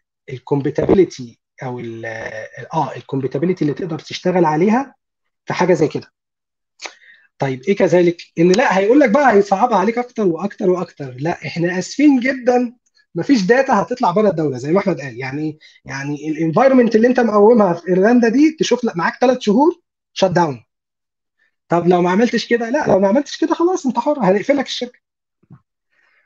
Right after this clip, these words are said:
فهبدأ أول حاجة أعملها عشان ألحق أحل المشكلة دي، هبدأ أول حاجة أشوف بقى data migration. data migration process، و data migration process عنيفة جدا، جدا، جدا عشان ألحق نفسي في الموضوع ده. إزاي؟ أنا مش شغال cloud native.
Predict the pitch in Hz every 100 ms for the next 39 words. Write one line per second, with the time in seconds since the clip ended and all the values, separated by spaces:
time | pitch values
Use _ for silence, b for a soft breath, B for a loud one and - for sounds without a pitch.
0 | _ _ - 165 165 - _ - 254 311
1 | 233 - - 294 269 196 - 254 233 -
2 | 175 208 156 151 220 240 196 - - -
3 | - 190 202 160 143 - 226 208 254 339
4 | _ 214 190 262 - 220 220 - 214 -
5 | 180 165 147 131 113 - - - _ _
6 | _ _ _ 139 165 160 139 131 165 151
7 | 131 180 202 233 - 135 156 151 131 127
8 | 165 156 135 180 - - b b b 107
9 | 139 170 156 160 151 135 123 156 151 131
10 | 120 170 202 160 127 147 151 - - 147
11 | - 123 117 117 104 - b b b 127
12 | 110 127 123 _ B B B B B B
13 | 190 208 - 190 254 220 190 143 -